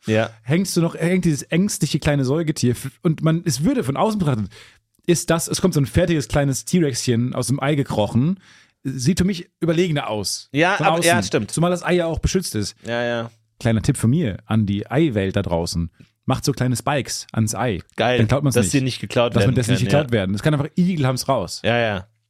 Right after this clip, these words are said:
Speaker 2: So.
Speaker 1: Ist, aber gut, ist natürlich für die Geburt ein bisschen unangenehm, ne? <laughs> Also ich meine, klar, ich weiß nicht, ob, Entschuldigung, ich weiß auch nicht, ob man
Speaker 2: Nee,
Speaker 1: Geburt
Speaker 2: du sagst
Speaker 1: sagt
Speaker 2: Geburt.
Speaker 1: beim Ei
Speaker 2: Eilegeprozess.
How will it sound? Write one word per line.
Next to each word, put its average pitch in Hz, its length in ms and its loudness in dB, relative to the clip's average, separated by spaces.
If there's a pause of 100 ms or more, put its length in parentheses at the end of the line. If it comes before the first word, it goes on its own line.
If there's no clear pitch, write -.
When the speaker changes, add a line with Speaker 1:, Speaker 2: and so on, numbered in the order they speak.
(300)
Speaker 2:
So. 123 180 0
Speaker 1:
Ist, 143 300 0
aber 151 160 2
gut, 165 140 0
ist 127 80 -2
natürlich 127 200 -2
für 110 60 -8
die 117 80 -2
Geburt 113 240 2
ein 95 120 -6
bisschen 98 220 -10
unangenehm, 90 400 -8
ne? 139 120 -8 (160)
<laughs> - 240 -2 (540)
Also - 220 -2
ich - 100 -2
meine, 190 160 0
klar, 175 240 2 (720)
ich 135 80 0
weiß 180 140 4
nicht, 175 120 2
ob, 160 80 -2
Entschuldigung, 151 320 2
ich 117 80 0
weiß 147 140 4
auch 143 60 0
nicht, 127 100 -2
ob 113 80 -4
man 117 80 -4
Speaker 2:
Nee, 110 200 4
Speaker 1:
Geburt 160 200 6
Speaker 2:
du - 20 2
sagst 147 200 4
Speaker 1:
sagt 165 100 2
Speaker 2:
Geburt. 127 180 0
Speaker 1:
beim 127 160 2
Ei 135 280 2
Speaker 2:
Eilegeprozess. 131 440 2